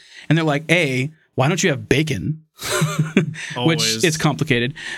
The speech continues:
Speaker 1: But then we had this other thought the other, uh, the other day. Somebody came by and they were like, "Hey, you should have, like, a s'mores, or maybe, like, you and a couple other tables partner." And, you know, one table has the chocolate, one table has the graham, one table has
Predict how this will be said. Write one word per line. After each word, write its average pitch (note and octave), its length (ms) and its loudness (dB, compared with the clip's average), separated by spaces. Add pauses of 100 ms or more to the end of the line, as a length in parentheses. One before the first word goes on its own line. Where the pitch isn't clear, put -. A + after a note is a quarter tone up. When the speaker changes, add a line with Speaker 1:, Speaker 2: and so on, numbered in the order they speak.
Speaker 1:
But D#3+ 180 2
then E3+ 340 2
we E3 120 2
had E3 140 0
this D#3 180 0
other F3+ 300 2
thought B2 380 0
the C3+ 100 2
other, B2+ 120 -2
uh, B2+ 200 0
the B2 140 -2
other B2 120 0
day. B2+ 120 0
Somebody D3 260 0
came C#3 160 0
by C3 160 0
and B2+ 80 0
they B2+ 40 -2
were B2 100 0
like, A#2+ 160 -2
"Hey, F3+ 180 0
you B2+ 180 0
should D#3 180 0
have, A#2 200 -2
like, B2+ 120 -2
a - 40 -6
s'mores, - 720 -2
or C#3+ 100 2
maybe, E3 200 0
like, C3+ 180 0
you D#3+ 200 2
and D3+ 100 2
a - 40 0
couple D#3+ 240 0
other C#3+ 120 0
tables F3 340 0
partner." F#3 440 -2 (280)
And, C3 80 2
you B2+ 60 0
know, B2 80 0
one C3+ 240 0
table C3+ 280 0
has A#2+ 180 0
the A#2 80 -2
chocolate, F3 460 0
one C#3+ 180 0
table A2 280 0
has A#2 160 -2
the A2+ 80 -2
graham, D#3+ 420 2
one C3 180 0
table B2 340 -2
has A#2+ 240 0